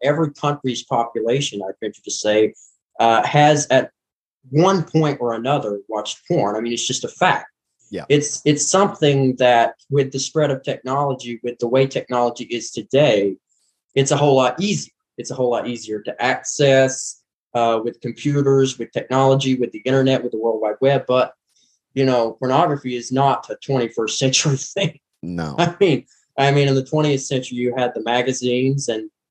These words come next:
Speaker 1: before that, I mean, heck, the ancient Greeks built nude statues and had, and, uh, the cavemen had nude drawings on
Speaker 2: Yeah,
Speaker 1: cave
Speaker 2: right.
Speaker 1: walls.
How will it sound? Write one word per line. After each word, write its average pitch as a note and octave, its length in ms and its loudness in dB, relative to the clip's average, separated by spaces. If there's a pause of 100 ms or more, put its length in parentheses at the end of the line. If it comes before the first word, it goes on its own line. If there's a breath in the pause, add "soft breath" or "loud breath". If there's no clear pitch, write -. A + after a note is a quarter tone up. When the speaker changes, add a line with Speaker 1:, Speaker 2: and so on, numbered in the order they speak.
(180)
Speaker 1:
before C3+ 380 4
that, B2+ 460 4
I B2 60 2
mean, B2+ 260 -2 (200)
heck, D#3 220 0
the B2 140 -6
ancient C#3 280 -4
Greeks D3+ 400 -4
built B2 300 -2 (400)
nude C#3 380 2
statues D3 840 -4
and A2 120 -8
had, A#2+ 300 4 (420 soft breath)
and, C3 320 4
uh, B2 360 4 (360)
the B2+ 280 2
cavemen C3 680 -2
had A#2 320 -6
nude C#3+ 280 2
drawings B2 680 -2
on A#2+ 220 -4 (480)
Speaker 2:
Yeah, G#2 80 -4
Speaker 1:
cave F3 240 2
Speaker 2:
right. F#2 180 0
Speaker 1:
walls. F2 80 -6